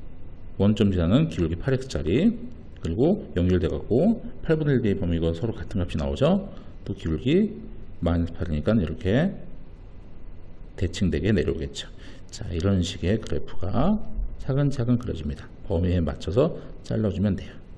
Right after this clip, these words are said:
꼭 이렇게, 어, 차근차근 그려보시기 바랍니다. 자, 그래프 그렸고요. 그 다음에 삼 번 먼저 보자. 이것은 Y는 X라는 함수를 그렸을 때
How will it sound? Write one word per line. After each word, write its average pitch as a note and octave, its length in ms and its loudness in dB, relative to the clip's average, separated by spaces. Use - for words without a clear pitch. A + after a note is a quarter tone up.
꼭 - 280 0
이렇게, G2+ 600 -2
어, E2 140 2
차근차근 A#2+ 460 2
그려보시기 F2 500 2
바랍니다. - 460 -4
자, F#2 120 0
그래프 G#2 280 2
그렸고요. G2+ 640 2
그 A#2+ 80 6
다음에 B2+ 580 6
삼 G3+ 200 6
번 G3 120 10
먼저 B2+ 200 8
보자. G2+ 460 4
이것은 D#3 360 6
Y는 B2 640 8
X라는 A2 840 4
함수를 C#3+ 580 4
그렸을 F#2 320 0
때 D#3+ 360 4